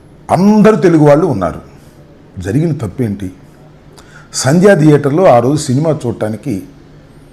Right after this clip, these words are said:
ఎప్పటిలాగానే, అంటే తన సినిమా రిలీజ్ అయినప్పుడు కుటుంబంతో సంధ్యా థియేటర్కి వెళ్ళే ఆనవాయితీ ఉన్నటువంటి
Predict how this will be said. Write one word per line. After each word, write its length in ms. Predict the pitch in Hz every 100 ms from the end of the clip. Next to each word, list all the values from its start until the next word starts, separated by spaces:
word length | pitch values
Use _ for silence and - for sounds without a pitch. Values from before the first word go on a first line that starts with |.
| - - - - 92
ఎప్పటిలాగానే, 760 | 117 - 196 175 123 98 87 90 107
అంటే 180 | 120 160
తన 220 | 151 113
సినిమా 360 | - 120 151
రిలీజ్ 340 | 143 117 139 117
అయినప్పుడు 400 | 107 101 - 170
కుటుంబంతో 600 | 127 110 143 117 113 160
సంధ్యా 340 | 123 107 135
థియేటర్కి 420 | 113 110 104 92
వెళ్ళే 320 | 92 95 113 139 -
ఆనవాయితీ 500 | 110 143 131 117 107
ఉన్నటువంటి 720 | 92 92 82 87 87 - 71